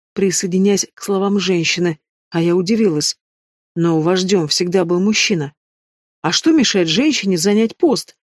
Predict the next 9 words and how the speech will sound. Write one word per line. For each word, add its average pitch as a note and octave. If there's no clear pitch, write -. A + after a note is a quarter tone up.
Тем F3+
более, G#3+
когда F#3
тебя G3
об F3
этом F#3+
просит A3
весь A#3
клан». D#3+